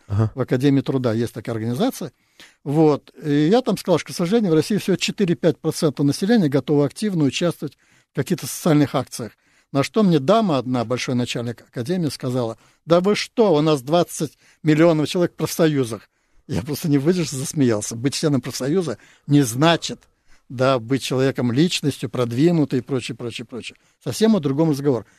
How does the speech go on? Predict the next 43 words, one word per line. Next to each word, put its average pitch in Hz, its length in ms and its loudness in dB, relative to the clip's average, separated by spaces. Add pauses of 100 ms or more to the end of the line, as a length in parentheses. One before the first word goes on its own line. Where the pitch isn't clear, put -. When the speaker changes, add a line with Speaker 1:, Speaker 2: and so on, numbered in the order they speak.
(180)
Speaker 2:
«Добровольные 190 1080 2
сети». - 500 -4
Интернет 151 480 0
даёт 156 320 2
такую 143 220 -6
возможность, 180 500 -2 (300)
но 175 100 4
вы 190 60 2
посмотрите, 220 680 0 (220)
стоит - 300 0
кому-то 196 340 2
что-то 170 240 -6
сказать, 208 320 2
его 175 140 2
тут 185 160 0
же 165 100 4
обзовут 170 560 2
и 330 80 -6
скажут: - 400 -4
«Ты - 80 -20
полный 156 260 -2
кретин». - 340 -10 (760)
Speaker 1:
Ну 110 160 6
да, 104 240 4
но 120 80 2
это 117 160 0
же, 110 80 2
это, 123 140 2
это, 113 260 2
это, 127 200 2
это 139 200 2
же, 127 140 2
Speaker 2:
Это 135 180 4
Speaker 1:
это 147 140 8
уже 135 140 4
Speaker 2:
первая 233 280 4
фаза 240 320 2
становления 196 520 2
ребёнка. 175 520 -2 (320)
Ребёнок 170 440 2
в - 60 -18
три-пять 180 460 2
лет 285 240 0